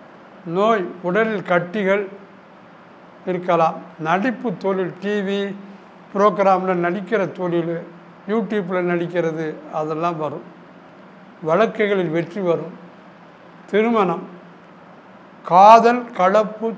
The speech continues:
திருமணம், இரு வீட்டாரும் ஏற்றுக்கொண்டு மகிழ்ச்சியாக கொண்டாடும் திருமணம்.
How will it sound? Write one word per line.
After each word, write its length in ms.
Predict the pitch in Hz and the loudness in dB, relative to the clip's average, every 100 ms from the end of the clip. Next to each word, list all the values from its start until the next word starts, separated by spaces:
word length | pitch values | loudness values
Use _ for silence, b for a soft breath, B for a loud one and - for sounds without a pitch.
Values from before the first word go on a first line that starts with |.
| - | -8
திருமணம், 500 | - 185 165 147 - - - - - - - - - - - - - | -2 0 0 -4 -12 -20 -20 -20 -20 -20 -20 -20 -20 -20 -20 -16 -6
இரு 240 | 202 247 | -2 0
வீட்டாரும் 720 | 240 247 196 233 226 233 254 202 | 2 0 2 6 8 8 4 0
ஏற்றுக்கொண்டு 840 | 190 214 - 208 - 220 202 233 | 2 0 -4 -10 -8 -8 -6 -4
மகிழ்ச்சியாக 960 | 226 175 175 180 226 190 226 208 196 233 | -2 -2 -2 0 -2 -2 2 2 2 -4
கொண்டாடும் 840 | - 185 214 233 220 190 233 233 | -4 -4 2 6 6 6 0 -6
திருமணம். 480 | 190 165 151 139 | -6 -6 -6 -10